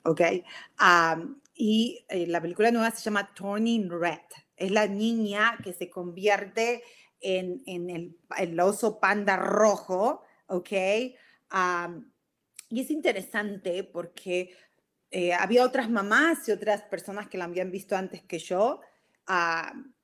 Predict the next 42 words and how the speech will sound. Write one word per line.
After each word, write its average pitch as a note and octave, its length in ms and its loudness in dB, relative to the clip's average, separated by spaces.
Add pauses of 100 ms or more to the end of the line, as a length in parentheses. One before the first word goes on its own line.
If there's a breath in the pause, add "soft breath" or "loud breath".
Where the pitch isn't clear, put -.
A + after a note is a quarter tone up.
(140)
y A3 100 -6
me G3 80 -4
habían A#3 260 2
dicho B3 240 -6
que A3 80 -4
se F3 100 -10
trataba F#3+ 340 0
de A3+ 60 0
una G#3+ 160 -4
cosa A3+ 300 -8
totalmente G#3+ 640 -4
diferente, G3+ 420 -2
que F#3 100 -6
cuando D#3+ 280 -6
yo G#3+ 180 0
la A3+ 140 2
vi, A3+ 180 -2
para, F3+ 520 -8
lo F#3+ 200 0
que G3+ 60 -4
se G3+ 160 0
trata D4+ 260 4
esta, A3+ 280 0
esta G3+ 360 -2
película, G3+ 640 -2 (140)
eh, F3+ 80 -8
se F3 160 -4
trata G3 420 2 (300 loud breath)
actually G#3+ 540 -2
de F3+ 160 0
una A#3+ 180 0
niña A3+ 300 0
muy G#3+ 180 0
segura A3+ 420 2
de F#3+ 120 2
sí F#3+ 180 -8
misma, F#3+ 480 -4 (420 loud breath)
pero C4 680 2 (140)
está A#3 500 2
en G#3+ 140 0
el G3 160 -2
debate A#3 920 2